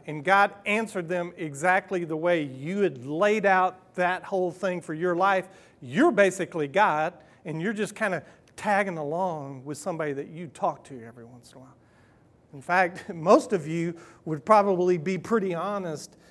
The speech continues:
and you would answer that God a lot of times doesn't even come close to answering the prayers that you want, uh, answered the way you think you know best.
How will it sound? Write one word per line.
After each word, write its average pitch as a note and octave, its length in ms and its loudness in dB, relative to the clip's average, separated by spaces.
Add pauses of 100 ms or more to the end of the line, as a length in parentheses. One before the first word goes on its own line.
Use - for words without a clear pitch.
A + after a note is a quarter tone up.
(140)
and F3 320 -2
you G3 140 0
would F#3 140 2
answer F3+ 580 -8 (320)
that E3+ 220 -2
God F#3+ 340 -2 (340)
a C#3 60 -8
lot D3 240 -2
of A3+ 100 -6
times D#3 380 -10
doesn't F3 300 -6
even A3 200 -4
come C4+ 260 -6
close G#3+ 640 0
to F3+ 80 -10
answering D3 480 -12
the C3 60 -12
prayers B2+ 460 -8
that D3 180 -12 (360)
you D#3 200 -8
want, C#3+ 340 -8 (460)
uh, B2+ 400 -12
answered D#3+ 420 -10
the C#3 80 -6
way C#3+ 160 -2
you D#3+ 300 -4
think D3 400 -10
you D#3 140 -12
know B2+ 180 -14
best. A2+ 400 -16